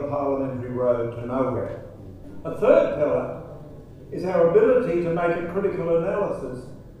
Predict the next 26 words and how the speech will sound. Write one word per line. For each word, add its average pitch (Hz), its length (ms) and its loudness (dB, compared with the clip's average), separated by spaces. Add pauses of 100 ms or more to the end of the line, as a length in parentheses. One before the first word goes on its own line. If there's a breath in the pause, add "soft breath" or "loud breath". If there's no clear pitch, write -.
(140)
of 139 120 -6
the 165 120 -2
political 156 440 -4
economy 143 760 -2
of - 80 -6
capitalism. 123 560 -4 (1700)
Every 240 360 0
shop - 400 -2
steward 143 400 0
who 147 100 -2
went 165 220 2
out - 680 0 (260)
in 135 120 -2
nineteen 160 440 -2
sixty-eight - 760 -2 (960)
knew 208 420 2
full 185 260 6
well 180 760 2 (580)
that 147 180 2
there 165 180 2
could 147 200 -2
never 170 320 2
be 143 520 2
a - 220 -10
fair 143 320 4
day's 127 380 2